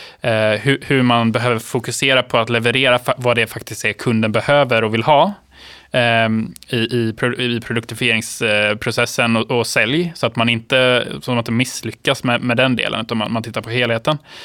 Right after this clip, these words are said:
Men sen också så tycker jag verkligen om det som han säger om att nu behöver vi lyfta blicken ifrån problemformuleringen mot mer en vision om, ja, det, det positiva, lösningarna. Hur, hur ska vi faktiskt,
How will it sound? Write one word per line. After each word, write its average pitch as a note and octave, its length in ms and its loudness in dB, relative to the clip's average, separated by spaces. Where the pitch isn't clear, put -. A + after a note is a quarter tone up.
Men B2 120 -4
sen B2 200 2
också C3+ 680 2
så - 160 -6
tycker A#2+ 300 -4
jag A2+ 80 0
verkligen A#2 440 0
om G#2+ 360 0
det A2 180 0
som - 160 -6
han A2 100 -2
säger G#2+ 400 0
om G#2 380 -2
att A#2 300 -6
nu A#2+ 200 2
behöver B2+ 300 2
vi A#2+ 120 2
lyfta A#2 360 0
blicken A#2 320 -2
ifrån G#2+ 400 0
problemformuleringen A2+ 1300 0
mot - 560 -8
mer G#2+ 340 2
en G#2 240 -4
vision A#2+ 480 2
om, G#2+ 260 -2
ja, - 340 -6
det, A#2+ 100 -4
det C3 120 0
positiva, A#2+ 840 0
lösningarna. B2 800 2
Hur, B2+ 320 -2
hur C#3+ 180 4
ska B2+ 160 0
vi A#2+ 100 4
faktiskt, - 600 -4